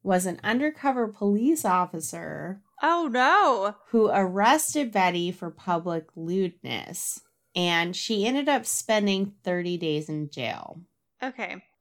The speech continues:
Speaker 2: I hope she got a fucking tip from that guy.
Speaker 1: Hopefully.
Speaker 2: That helped her put the pasty back on?
Speaker 1: It probably was the undercover police officer. It didn't say,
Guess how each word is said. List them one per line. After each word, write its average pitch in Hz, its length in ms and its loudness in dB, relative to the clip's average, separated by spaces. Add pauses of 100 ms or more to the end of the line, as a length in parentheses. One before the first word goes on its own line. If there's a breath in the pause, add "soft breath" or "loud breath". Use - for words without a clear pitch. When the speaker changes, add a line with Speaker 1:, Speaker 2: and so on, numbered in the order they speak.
(100)
Speaker 2:
I 233 60 -4
hope 370 200 -2
she 466 160 -2
got 370 180 8
a 240 80 6
fucking 247 460 2
tip - 380 -4
from 175 180 -8
that 180 220 -10
guy. 190 380 -6 (220)
Speaker 1:
Hopefully. 175 840 2 (220)
Speaker 2:
That 226 180 0
helped 220 240 2
her 226 80 -6
put 226 220 -6
the 220 40 -12
pasty 226 400 -6
back 269 300 -4
on? 320 240 -4 (300)
Speaker 1:
It 226 160 0
probably 285 440 4
was 175 360 2
the 160 160 -4
undercover 160 520 -4
police 151 380 -8
officer. 131 460 -6
It 180 120 -8
didn't 185 300 -8
say, - 180 -14